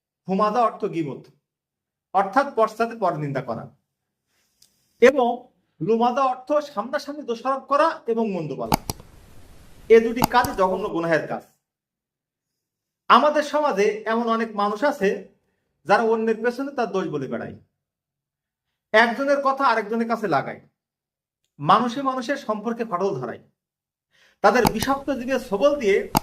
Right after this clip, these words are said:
সুখী পরিবারের মধ্যেও মুহূর্তের মধ্যে আগুন লাগিয়ে দেয়। এরাই হচ্ছে হুমাজা। আবার আমাদের আশেপাশে এমন অনেক মানুষ আছেন, যারা বুক ফুলিয়ে বলেন, "আমি উচিত কথা বলতে কাউকে ছাড়ি না, আমি উচিত কথা মুখের ওপর বলে দেই।"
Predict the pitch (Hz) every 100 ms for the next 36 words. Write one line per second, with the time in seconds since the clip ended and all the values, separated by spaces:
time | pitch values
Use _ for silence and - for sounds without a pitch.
0 | - - - 247 254 285 285 262 254 214
1 | 220 - 277 214 180 254 294 262 233 196
2 | 170 160 143 131 120 110 98 - _ _
3 | _ _ _ 190 220 202 208 165 147 120
4 | 117 - _ _ _ _ _ _ 196 233
5 | 269 247 262 254 214 240 254 254 247 233
6 | 220 262 277 202 202 202 277 196 185 190
7 | 185 - _ _ _ _ _ _ _ _
8 | - 214 226 214 - - 277 277 226 214
9 | 139 - - _ _ _ - 226 262 262
10 | 294 277 254 233 226 226 214 214 202 196
11 | 156 131 113 - - - - - - -
12 | - - - - - 220 233 220 233 254
13 | 262 240 233 285 277 240 185 160 143 123
14 | -